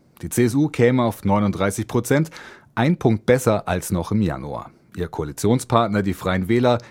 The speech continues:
ebenfalls im Plus auf zwölf Prozent, zwei Punkte mehr als zuletzt. Von den vier Oppositionsparteien, Grüne, A F D, S P D und F D P, können alleine die Sozialdemokraten zulegen. Die S P D steigt um zwei Punkte auf elf Prozent.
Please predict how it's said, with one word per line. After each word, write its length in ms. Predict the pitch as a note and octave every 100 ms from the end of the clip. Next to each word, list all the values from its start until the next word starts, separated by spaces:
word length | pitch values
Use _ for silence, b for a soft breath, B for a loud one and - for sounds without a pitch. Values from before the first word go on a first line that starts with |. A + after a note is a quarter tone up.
| B A2
ebenfalls 480 | A2+ A2+ G2 G2
im 100 | F#2+
Plus 360 | - G#2 - -
auf 260 | - G2+ -
zwölf 360 | - E2 D#2+ -
Prozent, 520 | G2+ - G2+ F2 - B B B B
zwei 200 | - C3+
Punkte 300 | B2 A2 G#2
mehr 220 | F#2 E2
als 180 | E2 -
zuletzt. 520 | - A#2+ D#2+ - - B B B B B
Von 180 | - B2
den 120 | B2+
vier 260 | - F#3 F#3
Oppositionsparteien, 1040 | - G#2+ G2+ - D3+ G3 - G2+ - - - _ _ -
Grüne, 440 | G#2 A#2+ C#3+ C3
A 120 | F#2
F 100 | F2+
D, 240 | - B2 -
S 220 | B2+ -
P 100 | A#2+
D 140 | G#2+
und 120 | G#2 B2
F 140 | -
D 100 | C3+
P, 260 | C3 B2 A#2+ B B -
können 320 | D#3 E3 C3+
alleine 500 | G#2 F#2+ A2+ C#3+ C#3
die 140 | G#2+ G2+
Sozialdemokraten 960 | A#2 - E2+ D#2+ D#2+ E2 - E2+ -
zulegen. 520 | - G2+ E2+ E2 D2 - _ B B B B -
Die 80 | C3
S 100 | D#3+
P 120 | D3
D 180 | C3 D#3+
steigt 340 | - A2 G#2+
um 160 | F2 E2
zwei 320 | - A2 B2
Punkte 540 | C3+ G2 F#2+ G#2+ G2+ -
auf 180 | G#2+ -
elf 220 | F2 -
Prozent. 600 | - G#2+ - G2 -